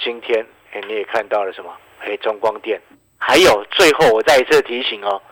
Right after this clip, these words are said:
你如果想要知道有一档股票，二六开头的，有某一档股票，它的假外资特别的多，他们正在搞什么？哦，今天我在产业筹码站的一个这个日报当中，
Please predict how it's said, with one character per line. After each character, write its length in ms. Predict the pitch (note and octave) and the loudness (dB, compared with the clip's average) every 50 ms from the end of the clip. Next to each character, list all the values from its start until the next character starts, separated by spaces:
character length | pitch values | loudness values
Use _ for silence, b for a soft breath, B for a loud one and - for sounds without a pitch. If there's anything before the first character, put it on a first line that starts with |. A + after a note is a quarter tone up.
| B B B B B B B B B B - | B B B B B B B B B B -8
你 120 | C#3 C#3+ | -4 0
如 180 | C#3+ D#3 F#3 G#3 | 2 4 4 4
果 140 | F3 D#3 C#3+ - | 4 4 4 4
想 100 | D3+ B2+ | 6 6
要 100 | C3+ E3+ | 6 6
知 180 | F3+ - E3 E3 | 4 2 0 2
道 140 | E3+ E3 C#3+ | 4 4 4
有 160 | B2 A#2+ - | 6 6 4
一 60 | D#3+ F3 | 4 4
档 200 | - C3 C3+ C#3+ | 4 2 2 0
股 140 | - - - | -2 -6 -6
票， 260 | - - D3 B2+ A#2+ - - | -2 2 4 4 4 4 4
二 140 | F#3 E3+ D3+ | 4 4 4
六 160 | D#3+ D#3+ C3+ | 4 4 4
开 180 | B2 - C#3+ C#3 | 4 2 2 2
头 160 | C3+ B2 A#2 A2 | 2 2 2 2
的， 120 | A#2 A2+ | 4 4
有 120 | A2+ B2 B2 | 4 2 2
某 220 | B2 A#2 G#2+ A2+ | 2 2 2 2
一 80 | C#3 - | 2 2
档 200 | - B2+ C3 C3 | 2 0 0 0
股 140 | - G#2+ G2 | -4 -6 -4
票， 200 | A2 B2 A#2 A2+ - | -2 -2 -4 -4 -6
它 220 | - - - D#3 D#3 | -6 -4 -2 -2 -2
的 80 | C#3+ - | -2 -4
假 160 | - A2 G2+ | -4 -4 -2
外 160 | A#2+ C#3 C3 | -2 -4 -4
资 140 | B2+ B2 B2+ | -6 -8 -10
特 220 | - - F#3 F3 - | -4 0 0 0 2
别 160 | A#2 A2+ A2 | 0 0 0
的 100 | A#2+ A#2+ | 0 0
多， 200 | - - C3 C#3 | 0 0 -2 -4
他 140 | - - - | -2 -4 -6
们 140 | D3+ C3+ C3+ - | -6 -6 -6 -4
正 140 | F3+ D#3+ C#3+ | -4 -2 0
在 80 | D3 C3+ | 0 0
搞 240 | - A#2 A#2 A#2 C3+ | 0 0 0 0 0
什 120 | - G#2+ | -2 -6
么？ 160 | F#2+ F#2+ F#2 - _ _ _ _ _ _ - - | -10 -12 -12 -12 _ _ _ _ _ _ -10 -8
哦， 160 | A#2 G#2+ G#2 - | -6 -6 -6 -6
今 200 | C3 B2+ B2+ B2 | -8 -10 -6 -4
天 180 | B2+ B2+ B2 | -4 -4 -4
我 140 | A#2+ A2 G#2 | -4 -4 -2
在 240 | A#2 A#2+ A#2 A2+ G#2+ | 0 2 2 2 0
产 180 | - A2 G#2+ | -2 -4 -4
业 120 | A#2 C3+ B2+ | -2 -2 -2
筹 120 | - A#2 | -2 -2
码 160 | A2+ A2+ G#2+ G2+ | -2 -2 -2 -2
站 160 | - C3 A#2 | -2 -4 -2
的 120 | A2 G#2+ A2+ | -2 -4 -6
一 40 | A#2+ | -4
个 460 | - A#2 A2 G#2+ G#2 G2+ G2+ G2+ G#2 | -4 -2 -2 0 -2 -2 -4 -6 -8
这 100 | - B2+ | -8 -6
个 220 | A2+ A2+ G#2+ G#2+ A2 | -4 -2 -2 -2 0
日 160 | C3 D#3+ D3 | 0 0 2
报 180 | - C3+ B2 | 4 4 2
当 200 | A#2 B2+ A#2+ A#2+ A#2 | 4 2 0 0 0
中， 220 | B2 A#2 A2+ A#2 | -2 -2 -2 -4